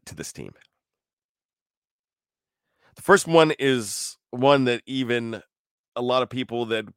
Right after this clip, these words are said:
were growing up in the seventies don't realize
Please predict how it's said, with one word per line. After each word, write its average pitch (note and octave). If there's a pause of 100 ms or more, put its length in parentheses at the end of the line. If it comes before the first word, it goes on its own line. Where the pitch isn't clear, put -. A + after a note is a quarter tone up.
were A2
growing A#2+
up A2+
in F#2+
the G2
seventies G#2+ (520)
don't A#2+
realize A#2